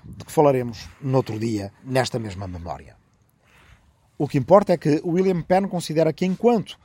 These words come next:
os cristãos europeus estão em guerra, eles não podem arrogar-se serem crentes da verdadeira religião.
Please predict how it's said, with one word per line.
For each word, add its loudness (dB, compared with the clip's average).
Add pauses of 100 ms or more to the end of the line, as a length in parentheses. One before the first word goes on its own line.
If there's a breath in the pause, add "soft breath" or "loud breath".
(360 soft breath)
os -6
cristãos -2
europeus -2
estão -6
em -2
guerra, -4 (560 soft breath)
eles 2 (200 soft breath)
não 2
podem 4 (260 soft breath)
arrogar-se -2 (240 soft breath)
serem -2
crentes -4 (220 soft breath)
da -6
verdadeira -4
religião. -12